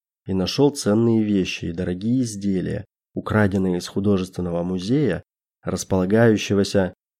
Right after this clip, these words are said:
в Дмитриевской башне нашего Кремля. Так что Германец — феноменальный сыщицкий талант, смею вам заметить. И добавил без тени сомнения:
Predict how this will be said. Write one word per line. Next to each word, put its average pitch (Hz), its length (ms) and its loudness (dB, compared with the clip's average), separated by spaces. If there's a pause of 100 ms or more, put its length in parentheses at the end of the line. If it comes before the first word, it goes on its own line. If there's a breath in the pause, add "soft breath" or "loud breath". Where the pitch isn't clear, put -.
(120)
в 92 160 -6
Дмитриевской 101 760 0
башне 95 380 -2
нашего 92 420 -2
Кремля. 95 500 -4 (1500)
Так 113 220 0
что - 180 -2
Германец — 110 800 2 (340)
феноменальный 127 920 2
сыщицкий 123 720 -2
талант, 101 540 2
смею 90 400 -2
вам 85 220 -4
заметить. 90 560 -6 (880)
И 95 120 -2
добавил 101 540 4
без 90 220 -4
тени 92 300 0
сомнения: 87 680 -2